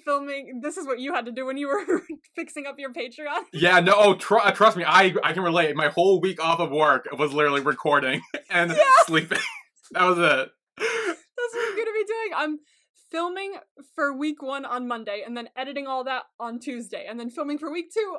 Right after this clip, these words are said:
Speaker 1: on Wednesday, and then editing all that on Thursday. And I'm just gonna do it for four weeks. So not
Speaker 2: Nice.
Speaker 1: for four weeks, but, like, I'm
Speaker 2: But y-,
Speaker 1: filming
Speaker 2: fo-,
Speaker 1: four weeks worth.
Speaker 2: yeah, filming four weeks worth of stuff. Nice.
Speaker 1: Oh God, four weeks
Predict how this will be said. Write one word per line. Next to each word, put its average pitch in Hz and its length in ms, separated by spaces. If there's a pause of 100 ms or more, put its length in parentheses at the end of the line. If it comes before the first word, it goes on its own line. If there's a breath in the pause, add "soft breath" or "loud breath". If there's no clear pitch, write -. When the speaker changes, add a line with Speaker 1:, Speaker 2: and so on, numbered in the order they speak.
Speaker 1:
on 233 160
Wednesday, 269 400
and 220 100
then 226 140
editing 247 220
all 233 100
that 247 160
on 339 160
Thursday. 370 320
And 233 140
I'm 233 80
just 233 140
gonna 220 180
do 220 180
it 226 160
for 202 220 (500)
four 277 400 (1080)
weeks. 226 380 (100)
So 233 180
not 208 140
Speaker 2:
Nice. 269 160
Speaker 1:
for 285 100
four 247 200
weeks, 226 280
but, 165 160
like, 208 180
I'm 208 200
Speaker 2:
But 151 120
y-, 151 120
Speaker 1:
filming 220 240
Speaker 2:
fo-, - 80
Speaker 1:
four 208 140
weeks 220 160
worth. 196 140
Speaker 2:
yeah, 117 180
filming 135 440
four 131 240
weeks 117 240
worth 98 260
of 90 240 (480)
stuff. - 340
Nice. - 220
Speaker 1:
Oh 233 160
God, 214 300
four 294 200
weeks 294 280